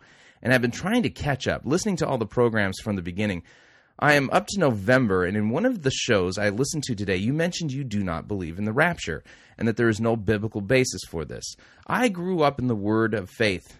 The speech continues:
uh, movement, but after the death of my father from cancer," funny, y-, yesterday we used that as a hypothetical. Uh, Tara is writing, and she actually lived out the very horrible scenario that we, we played,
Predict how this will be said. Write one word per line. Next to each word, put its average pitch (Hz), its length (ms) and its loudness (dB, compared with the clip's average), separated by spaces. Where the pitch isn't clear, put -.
uh, 87 200 -2
movement, 92 360 -4
but 104 120 -2
after 120 320 0
the 101 100 -4
death 110 300 0
of 98 100 -4
my 98 140 -2
father 113 380 0
from 90 180 -10
cancer," 156 640 -4
funny, 160 300 -2
y-, - 80 0
yesterday 131 400 4
we 113 120 2
used 117 180 2
that 110 100 2
as 104 100 2
a 98 60 -2
hypothetical. 107 800 -2
Uh, 101 380 4
Tara 180 400 4
is 98 240 -2
writing, 107 280 2
and 107 80 -4
she 165 140 0
actually 135 340 -2
lived 110 380 4
out 104 440 0
the 104 120 -6
very 113 460 4
horrible 127 480 2
scenario 104 400 2
that 90 160 -4
we, 98 300 -4
we 101 140 0
played, 98 260 0